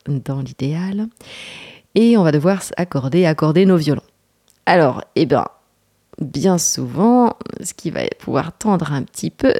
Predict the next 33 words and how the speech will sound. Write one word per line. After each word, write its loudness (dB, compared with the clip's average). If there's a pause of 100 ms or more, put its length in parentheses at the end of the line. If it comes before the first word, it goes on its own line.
(140)
c'est -6
quand -4
on 0
voit 2
que -2
l'autre, 2
il 2
fait 2
pas -2
comme 2
on 2
aimerait. 2 (1200)
Il 2
fait 2
des 2
choses 2
là 2
qui -20
sont, 0
euh, -2 (100)
agaçantes, -4
hein. -2 (680)
Alors, 4
soit, 4
ben, 4
on 6
choisit 2
la 4
voie 4
de 4
l'agacement. 0 (560)
Ah, -6
ouah, 0